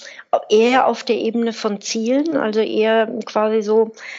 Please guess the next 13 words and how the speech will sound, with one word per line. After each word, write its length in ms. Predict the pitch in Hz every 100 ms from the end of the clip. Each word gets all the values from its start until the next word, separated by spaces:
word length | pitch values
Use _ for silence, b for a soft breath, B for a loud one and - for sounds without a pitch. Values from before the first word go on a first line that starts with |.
| B
was 160 | - 202
sind 180 | 254 247
denn 80 | 254
unsere 340 | 240 226 208
Sprintziele 800 | - - 247 277 - 269 269 277
über 260 | 254 226 240
diesen 340 | 233 226 226
Zeitraum 520 | - 220 226 - 233
von 200 | 226 233
fünf 420 | 220 - 233 226 -
Sprints 540 | - - 208 220 220
hinaus? 800 | 214 190 180 185 277 415 - -
Ähm, 420 | - 208 220 214